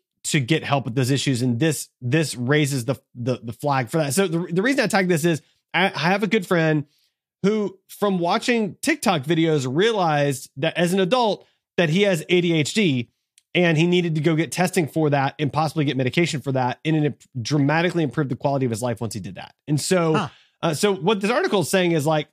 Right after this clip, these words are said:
Speaker 1: well, these teenagers are, like, sort of self-diagnosing, and then it put it, and they're self-diagnosing for these very rare conditions that they really don't have. And it puts doctors in these really weird positions.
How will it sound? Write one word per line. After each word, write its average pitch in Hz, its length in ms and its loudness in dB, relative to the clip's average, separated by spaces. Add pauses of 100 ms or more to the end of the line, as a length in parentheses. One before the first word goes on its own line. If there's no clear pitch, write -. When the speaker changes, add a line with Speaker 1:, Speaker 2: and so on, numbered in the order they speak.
Speaker 1:
well, 170 420 0 (300)
these 190 180 2
teenagers 180 500 2
are, 170 100 2
like, 156 200 0
sort 180 220 0
of 139 100 0
self-diagnosing, 185 1200 0 (240)
and 156 80 0
then 165 80 2
it 139 120 -4
put 170 280 0
it, 156 160 -4
and 147 140 2
they're 139 160 0
self-diagnosing 160 680 -2
for 127 60 -8
these 123 140 0
very 147 240 2
rare 147 300 2
conditions 156 400 0
that 131 140 -2
they 127 100 0
really 143 180 2
don't 127 140 0
have. 175 300 2
And 151 60 -2
it 123 60 -6
puts 139 140 -6
doctors 139 340 -4
in 135 60 0
these 113 160 -2
really 135 180 -2
weird 123 320 -2
positions. 180 460 -2